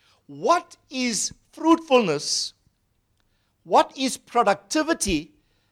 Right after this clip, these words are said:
and dominion given to? Fruitfulness, success, be fruitful, multiply, and rule, have dominion. Dominion and fertility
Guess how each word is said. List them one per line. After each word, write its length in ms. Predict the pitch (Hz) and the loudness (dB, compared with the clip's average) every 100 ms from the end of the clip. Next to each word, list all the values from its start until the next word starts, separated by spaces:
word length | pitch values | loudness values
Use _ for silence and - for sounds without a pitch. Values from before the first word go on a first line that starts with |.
| _ | _
and 200 | 185 196 | -6 -4
dominion 800 | 160 196 185 208 262 247 240 240 - _ - | -2 -2 -2 -2 0 2 0 0 -8 _ -4
given 420 | 233 214 208 202 | -2 -2 -6 -10
to? 360 | 285 320 240 - _ _ _ _ _ _ _ _ | -2 0 0 -6 _ _ _ _ _ _ _ _
Fruitfulness, 720 | _ 269 349 349 349 311 320 | _ -2 -2 0 0 2 2
success, 800 | - - - 214 - - 285 311 - | 0 -2 -2 -2 -2 -2 -4 -6 -8
be 200 | 277 311 | -10 -10
fruitful, 400 | - 311 320 302 | -6 -6 -4 -2
multiply, 640 | 294 285 339 - 277 285 - _ | 2 2 0 -2 0 0 -2 _
and 200 | - 226 | -6 -4
rule, 320 | 185 311 277 | 2 4 4
have 240 | 180 208 175 | 2 -2 -4
dominion. 560 | 196 190 311 240 165 - _ _ _ | -8 -8 -6 -6 -6 -10 _ _ _
Dominion 560 | 190 185 226 330 339 339 - | -6 -4 -4 -2 -4 -4 -10
and 180 | 185 175 | -10 -10
fertility 600 | 180 - 311 311 220 | -10 -4 -2 -2 -4